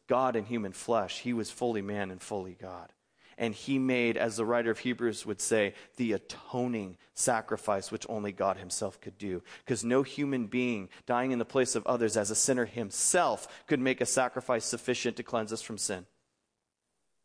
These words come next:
So to believe the teachings of Gnosticism was to rob the life and death of Jesus of all value for us. And by seeking to protect God from contact with human pain,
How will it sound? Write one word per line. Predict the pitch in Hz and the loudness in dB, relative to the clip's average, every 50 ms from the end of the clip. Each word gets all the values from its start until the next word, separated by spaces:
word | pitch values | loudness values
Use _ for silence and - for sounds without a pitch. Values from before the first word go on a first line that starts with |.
| _ _ _ _ _ _ _ _ _ _ _ _ _ _ _ _ _ _ _ _ _ - _ _ _ _ | _ _ _ _ _ _ _ _ _ _ _ _ _ _ _ _ _ _ _ _ _ -20 _ _ _ _
So | - - 135 | -2 0 0
to | 131 | 0
believe | 123 113 123 120 135 143 139 | 0 0 2 4 4 4 4
the | 127 | 0
teachings | 123 - - 151 147 - 151 135 107 110 | -2 2 2 2 2 2 0 -2 -2 -2
of | 107 107 | -4 -2
Gnosticism | 117 120 127 139 143 - - - - - 113 95 87 80 76 _ _ _ _ _ _ _ _ _ _ _ _ _ _ _ _ _ _ _ - | 0 2 2 0 0 -2 -4 -4 -2 -2 -2 -2 -4 -6 -14 _ _ _ _ _ _ _ _ _ _ _ _ _ _ _ _ _ _ _ -6
was | - 135 143 131 131 - | 2 2 4 4 4 2
to | - 131 120 | 2 2 0
rob | 107 107 120 127 135 147 156 160 151 131 | 2 2 4 4 6 6 4 4 2 2
the | - 127 | 0 0
life | 117 120 123 127 135 135 - | 2 4 4 2 2 0 -2
and | 127 120 | -2 2
death | 123 123 123 123 - | 4 4 2 2 -2
of | 110 | -8
Jesus | - - 127 135 131 123 120 - - | -2 0 0 2 2 0 -2 -2 -2
of | 113 110 | 2 4
all | 107 113 113 | 4 4 6
value | 110 110 107 113 120 120 117 | 4 4 4 4 4 2 0
for | - - - 107 101 95 | -2 -2 -2 0 2 2
us. | 92 98 - - - - _ - - - - - | 2 2 -2 -6 -10 -12 _ -20 -20 -20 -14 -8
And | - 117 135 | -4 0 2
by | 127 120 | 2 2
seeking | 123 123 - 156 156 156 170 160 | 0 0 2 2 2 2 2 0
to | 147 | 0
protect | - - 147 - - - 160 175 190 - 147 | 2 0 -2 -2 0 0 0 0 -2 -2 0
God | 123 135 120 117 117 - | 2 4 4 4 2 0
from | - 123 113 | -2 -4 -2
contact | - - 120 120 113 113 - 117 113 - - | -2 0 0 0 0 0 0 0 0 0 -2
with | 117 - | -6 -4
human | - 127 120 113 107 101 | -2 -2 0 0 -2 -4
pain, | - - - 220 233 220 170 127 113 110 120 | -6 -2 0 2 2 2 2 0 0 -2 -4